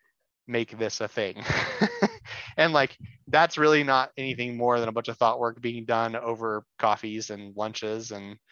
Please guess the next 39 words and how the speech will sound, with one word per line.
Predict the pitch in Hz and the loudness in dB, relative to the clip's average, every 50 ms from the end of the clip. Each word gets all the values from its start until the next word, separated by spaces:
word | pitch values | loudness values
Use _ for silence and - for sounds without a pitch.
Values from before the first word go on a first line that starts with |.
| - - - - - _ _ _ _ _ _ _ _ _ - - _ _ - | -20 -20 -20 -20 -20 _ _ _ _ _ _ _ _ _ -20 -20 _ _ -4
uh, | 117 104 101 95 95 95 - - _ - | -2 -2 -2 -4 -4 -8 -8 -10 _ -12
you | 135 117 | -10 -8
know, | 107 104 | -8 -6
game | 110 113 110 117 113 110 | -6 -6 -6 -4 -4 -6
nights | 110 107 107 104 - - | -6 -6 -6 -8 -12 -16
and | 110 104 | -14 -10
stuff | - 107 101 | -8 -6 -6
like | 107 - - | -6 -2 2
that | 127 131 127 120 - - | 4 4 4 2 0 -4
among | 110 110 110 107 | -10 -10 -10 -10
a | 104 | -12
small | - 123 117 113 | -8 -6 -6 -6
group | 110 113 104 101 | -4 -6 -10 -12
of | 104 | -4
friends. | - 135 139 135 117 107 110 113 - | 0 2 2 2 2 -2 -8 -14 -16
And | 123 113 | -18 -8
so | - - 120 117 | -4 -2 -2 -2
it's | 110 - - 147 | -2 -4 -2 0
not | 165 202 208 - _ _ - | 2 2 2 0 _ _ -2
actually | - 147 - - 131 117 | 0 0 0 0 -4 -6
terribly | - - - - 123 127 131 120 107 113 110 107 | -6 -6 -2 0 2 2 2 2 0 -2 -4 -6
weird | 104 120 123 123 113 107 107 107 110 - | -2 0 0 2 2 0 -2 -4 -6 -8
to | - 123 110 104 101 101 110 117 - _ _ _ _ _ _ _ _ _ _ _ _ - | -6 -6 -4 -4 -4 -6 -8 -10 -12 _ _ _ _ _ _ _ _ _ _ _ _ -8
imagine | 147 117 113 104 107 107 107 107 104 | -6 -4 -2 0 -2 -2 -4 -6 -6
it | 101 101 101 _ - | -6 -8 -8 _ -8
as, | 113 104 101 92 95 92 101 - - - - _ _ _ _ _ _ - | -6 -6 -6 -6 -8 -12 -14 -16 -18 -20 -20 _ _ _ _ _ _ -12
you | 120 104 | -10 -10
know, | 92 92 92 _ _ _ _ _ _ - 147 151 _ - | -10 -12 -14 _ _ _ _ _ _ -20 -20 -20 _ -14
you | - 123 | -12 -10
know, | 107 101 101 - - | -10 -10 -12 -14 -18
blowing | - 117 - 123 127 127 131 127 120 | -10 -2 2 4 6 6 4 4 2
that | 113 113 | 2 2
out | 113 110 110 110 - _ _ _ _ - | 4 4 2 2 0 _ _ _ _ -6
to | 131 120 110 | -6 -6 -4
the, | 110 110 107 107 104 104 107 107 - _ _ _ _ | -2 -2 -2 0 0 -2 -4 -6 -8 _ _ _ _
to | - 131 117 | -2 -2 0
a | 113 | 0
community | 110 - 120 117 113 113 113 120 117 117 113 | -2 -4 -6 -6 -4 -4 -2 -2 0 2 2
of | 113 113 113 113 - | 2 2 2 0 -6